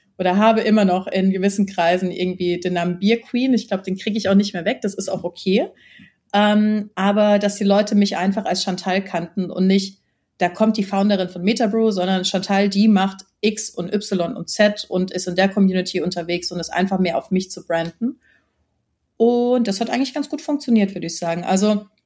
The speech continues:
wenn ich eine Strategie hatte, dann eher letztes Jahr, wo ich gesagt habe, „Boah, ich will jetzt nicht überall ankommen, die Leute stellen mich nur als Beer Queen vor, weil ich mache halt so viel mehr als nur Metabrew und ich kann auch mehr als nur für eine Marke stehen, auch wenn ich die mitgegründet habe.“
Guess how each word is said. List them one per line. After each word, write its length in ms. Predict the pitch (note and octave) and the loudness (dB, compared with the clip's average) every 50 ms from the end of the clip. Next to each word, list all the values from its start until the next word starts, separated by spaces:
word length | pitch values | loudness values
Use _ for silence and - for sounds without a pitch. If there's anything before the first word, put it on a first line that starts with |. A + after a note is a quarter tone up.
| _ _ _ | _ _ _
wenn 240 | F#3+ F#3+ G3+ B3 C#4 | 0 2 2 2 2
ich 200 | C#4 - - C4 | 2 0 -2 -2
eine 80 | A3+ | -2
Strategie 540 | - - - G#3+ G3+ G#3+ G3 G3 G#3 G#3+ G#3+ | -2 -2 -2 -2 -2 -2 -2 0 0 0 0
hatte, 520 | G#3+ G#3 G#3 G#3+ G#3 G3+ G3 G3 - - _ _ | 0 -2 -2 -2 -2 -2 -2 -4 -8 -14 _ _
dann 240 | F#3+ F#3+ G3 G3+ G3 | 2 4 4 4 4
eher 340 | - G3 G3 G3 F#3+ F#3+ F#3 | 2 2 4 4 4 4 4
letztes 380 | F3+ F#3+ F#3+ F#3+ G#3+ G3 - | 2 0 0 -2 -4 -6 -4
Jahr, 200 | - F3+ F3+ F3 | -2 -2 -2 -2
wo 40 | F3+ | -2
ich 120 | F3 F3+ | -4 -6
gesagt 320 | - G3 F#3 F3 F3+ F3+ - | -6 -6 -4 -4 -4 -4 -6
habe, 120 | F3+ F#3 | -8 -6
„Boah, 340 | - F3+ F3+ F#3+ G3 F#3+ - - _ _ _ _ _ _ | -4 -2 0 0 0 -2 -6 -12 _ _ _ _ _ _
ich 360 | - F#3+ F#3+ - - - - _ _ | -4 -2 -2 -2 -6 -10 -16 _ _
will 240 | G3+ F#3+ G3 G3+ G#3+ | -4 0 2 2 4
jetzt 240 | G#3 G#3 G3+ G#3 A3 | 4 2 0 2 2
nicht 200 | G3+ F#3+ G3 - | 0 0 0 0
überall 320 | A3 G#3 G#3+ G3 F#3 F3+ | 0 2 4 4 4 4
ankommen, 420 | - F3 F#3 G3 F#3+ - F#3+ F#3+ F#3 | 2 2 0 -2 0 0 0 2 2
die 80 | F#3 | 2
Leute 240 | F3 F3 F3 - G3+ | 0 -2 -2 -4 -4
stellen 240 | G3 - G3+ F#3 F#3 | -4 -2 -2 -2 -2
mich 160 | F3+ F3+ - | -2 0 2
nur 200 | G3+ G3 G3+ G3+ | 4 4 4 4
als 240 | - F3+ F#3 - - | 0 -2 -6 -6 -2
Beer 220 | G3 G#3 A3 A3 | 0 0 0 0
Queen 300 | A3 - G#3 F#3 F3+ F3 | 0 -2 -2 -2 -2 -2
vor, 320 | F3 - - E3+ E3+ E3+ E3 | -6 -6 -4 -4 -2 -2 -2
weil 140 | F3 E3 - | -2 -2 -2
ich 180 | - F#3+ - - | -4 -4 0 2
mache 240 | G3 F#3+ G3 F#3+ - | 2 2 2 2 0
halt 200 | G3 F#3 F#3 - | 0 0 0 0
so 200 | - G3+ G3+ G3 | 0 0 0 0
viel 240 | - - G#3 G3 F#3+ | 0 -2 0 0 2
mehr 360 | F#3 F#3 F#3 G3 F#3+ F3+ - | 2 2 2 2 2 2 0
als 220 | - E3+ - - | -4 -6 -6 -6
nur 100 | F3+ E3+ | -4 -2
Metabrew 500 | E3+ F#3 F#3+ - E3+ D3+ - D3 D#3 D#3+ D#3 | -2 -2 -4 -4 -6 -8 -8 -8 -8 -8 -6
und 220 | - - F3 - | -6 -8 -8 -8
ich 200 | - - - - | -8 -10 -12 -8
kann 220 | - - G3 G3+ | -4 0 2 2
auch 240 | G3+ G3+ F3 F3+ - | 2 0 -2 -4 -2
mehr 360 | F#3+ F3 F3 F3 E3+ E3 E3 | -2 -2 0 -2 -2 -2 -2
als 260 | - E3+ E3 E3 - G3+ | -2 -2 -2 -2 -2 -2
nur 400 | F#3 F3+ F#3 F3+ F3 F3 F3 - - - - - _ _ _ | 0 0 0 -2 -2 -2 -6 -10 -18 -20 -20 -20 _ _ _
für 600 | _ - - G#3+ G3+ G3 F#3+ F#3 F3+ - - - | _ -6 0 2 4 4 6 6 4 2 2 0
eine 340 | E3 E3+ F3 F3+ F3+ F3+ F3+ | 0 2 4 4 4 2 2
Marke 400 | F3+ E3+ D3+ D3+ E3+ - - F#3 | 0 0 -2 -2 -4 -6 -8 -8
stehen, 420 | - - - F3+ F3+ F3+ G#3 A#3+ | -8 -4 -2 -2 2 2 2 2
auch 240 | B3 - F3 F3 - | 2 0 -2 -2 -2
wenn 160 | F3 E3+ E3+ | -2 -2 -2
ich 140 | F3+ F3 - | -2 -4 -6
die 120 | - F3+ F3 | -6 -4 -4
mitgegründet 640 | G3 G3 - F#3+ - - - E3 E3 D#3+ D#3 - F#3 | -4 -4 -6 -12 -14 -12 -12 -10 -10 -12 -10 -8 -4
habe.“ 340 | E3+ E3+ F#3 A#3+ D#4 - | -4 -2 -2 -2 -4 -6